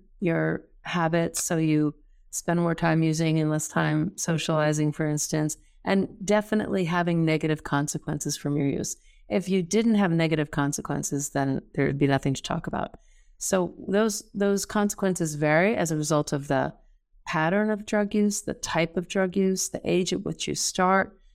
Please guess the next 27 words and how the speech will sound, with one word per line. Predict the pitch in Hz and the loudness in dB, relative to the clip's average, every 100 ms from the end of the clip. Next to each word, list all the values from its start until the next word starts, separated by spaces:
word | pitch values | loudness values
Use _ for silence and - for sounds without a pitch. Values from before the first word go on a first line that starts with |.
| _ | _
your | 151 170 156 139 151 - | -2 2 2 2 -2 -6
inherited | 151 151 147 180 175 156 147 | -4 -2 0 0 2 0 0
risk, | 147 165 180 - - - _ - | 2 2 2 -4 -8 -20 _ -2
your | 147 | 0
environment. | 143 151 151 180 190 190 185 | 0 2 2 4 2 2 0
If | 170 165 | -2 -2
you | |
have | 156 160 | 0 0
a | 151 | 0
lot | 147 156 | 0 0
of | |
stress | - - 170 170 - | -2 0 0 0 -4
and | 143 | -4
trauma | - 160 170 196 202 | -4 -2 0 0 0
in | 202 | 2
your, | 196 190 190 - - _ _ - | 2 2 -2 -8 -20 _ _ -4
um, | 170 165 | -2 0
background | 165 185 190 208 208 214 214 | 0 0 0 0 2 2 0
or | - 151 | 0 0
in | 151 | 0
your | 143 | -2
current | 165 - 185 180 | -2 0 0 0
situation, | 196 - 180 190 - 208 208 208 - _ - | -4 -2 0 0 0 2 2 0 -14 _ -2
you're | 151 139 - | 2 2 0
more | 170 165 180 | 0 2 2
likely | 185 196 202 185 | 0 2 -2 -2
to | - 185 175 | 0 0 0